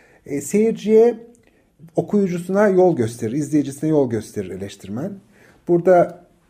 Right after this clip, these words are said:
kişisel yargılar, e, söz konusu değildir. Akademik bir çalışmadır bir bakıma.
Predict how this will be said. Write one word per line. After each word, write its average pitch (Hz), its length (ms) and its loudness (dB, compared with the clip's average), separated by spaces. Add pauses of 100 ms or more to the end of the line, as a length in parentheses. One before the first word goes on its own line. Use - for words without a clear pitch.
(640)
kişisel 165 580 0 (500)
yargılar, 147 960 2 (500)
e, 113 60 -8 (580)
söz 160 260 -4
konusu 143 320 -4
değildir. 127 680 -4 (720)
Akademik 214 480 -2
bir - 40 -18
çalışmadır 113 600 -4
bir 120 200 -2
bakıma. 95 340 -10